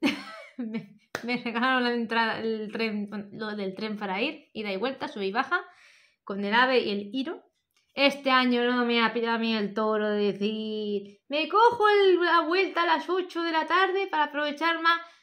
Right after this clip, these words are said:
No, porque no, porque esta vez sí que sabía que cerraban a las cinco. No me ha pillado estar tres horas en Atocha como una tonta, aunque bueno, no estaba sola, estaba con, esta vez estaba con Miri y con No-, y con Noemí,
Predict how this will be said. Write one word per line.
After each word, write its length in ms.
No, 380
porque 520
no, 300
porque 200
esta 220
vez 400
sí 160
que 100
sabía 280
que 140
cerraban 300
a 60
las 200
cinco. 320
No 260
me 100
ha 120
pillado 380
estar 260
tres 220
horas 240
en 80
Atocha 500
como 180
una 160
tonta, 400
aunque 180
bueno, 200
no 60
estaba 300
sola, 220
estaba 320
con, 140
esta 200
vez 120
estaba 260
con 180
Miri 220
y 40
con 220
No-, 420
y 100
con 160
Noemí, 560